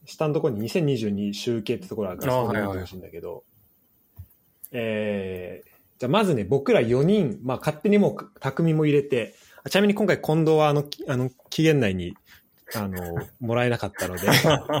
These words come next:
Speaker 1: あと、一応、後からでも、あの、予想のやつ探そうと思ったけど、ちょっと見つかんなかったんで、もし、あの、予想したやつどっかにあれば、あの、後から送って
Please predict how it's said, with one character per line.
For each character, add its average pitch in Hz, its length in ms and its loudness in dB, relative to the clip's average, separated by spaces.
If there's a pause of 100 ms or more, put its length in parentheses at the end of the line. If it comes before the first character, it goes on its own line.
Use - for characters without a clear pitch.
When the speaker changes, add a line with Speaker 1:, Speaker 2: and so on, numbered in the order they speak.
(1200)
Speaker 1:
あ - 60 0
と、 113 300 0
一 170 180 2
応、 196 380 6
後 220 220 0
か 190 120 4
ら 135 120 4
で 117 80 2
も、 104 380 -2
あ 113 120 -6
の、 113 80 -4 (240)
予 147 160 0
想 160 240 4
の 156 80 4
や 165 100 4
つ 117 120 -6
探 123 240 0
そ 151 100 2
う 139 40 0
と 143 80 2
思 131 80 0
っ - 20 -12
た 107 80 -2
け 95 60 -2
ど、 98 60 -4
ち - 40 -14
ょ - 20 -12
っ - 0 -
と 104 60 -6
見 107 120 -6
つ 139 60 -10
か 143 100 -2
ん 139 60 0
な 147 80 0
か 151 100 -4
っ - 120 -12
た 92 80 -14
ん 90 80 -12
で、 95 80 -8
も 151 100 0
し、 101 320 -4 (580)
あ 110 120 -12
の、 104 60 -4
予 123 100 -2
想 196 180 2
し 196 60 -4
た 220 80 4
や 202 100 6
つ 185 100 -2
ど 147 120 2
っ - 40 -8
か 123 120 0
に 113 80 -2
あ 113 60 0
れ 101 120 0
ば、 87 300 -8
あ 104 100 -10
の、 110 100 -4
後 120 160 -4
か 90 80 -8
ら 90 80 -6
送 87 140 -14
っ - 40 -18
て 95 280 -8